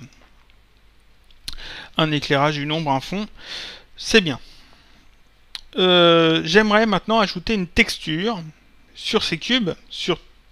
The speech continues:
toute cette surface en fait, sur tous les clones,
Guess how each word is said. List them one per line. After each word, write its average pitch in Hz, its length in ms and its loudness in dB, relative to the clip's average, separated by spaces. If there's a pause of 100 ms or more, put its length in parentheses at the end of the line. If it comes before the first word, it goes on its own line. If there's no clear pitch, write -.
(140)
toute 285 240 -2
cette 208 220 2
surface 202 580 0
en 147 80 -4
fait, 190 260 -4 (480)
sur - 160 -10
tous - 140 -8
les 226 100 -4
clones, 185 560 -4